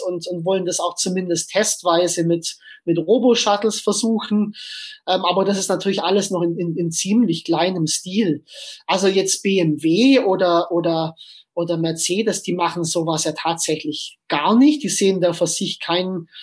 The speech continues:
kein Geschäftsmodell drin, ähm, solche Robo-Shuttles zu entwickeln. Ähm, und ich bin mir da nicht sicher, ob, ähm,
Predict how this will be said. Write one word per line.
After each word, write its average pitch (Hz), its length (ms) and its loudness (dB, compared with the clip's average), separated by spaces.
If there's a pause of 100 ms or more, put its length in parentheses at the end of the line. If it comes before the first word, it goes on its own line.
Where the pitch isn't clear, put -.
(160)
kein 175 220 0
Geschäftsmodell 208 880 2
drin, 214 540 0 (360)
ähm, 175 540 -2 (140)
solche 175 320 -2
Robo-Shuttles 180 800 0
zu 170 120 0
entwickeln. 214 800 2 (540)
Ähm, 175 560 0 (100)
und 196 240 -2
ich 233 180 -2
bin 254 140 6
mir 240 140 6
da 196 160 2
nicht 214 280 2
sicher, 240 720 2
ob, 202 220 -4 (120)
ähm, 190 380 -2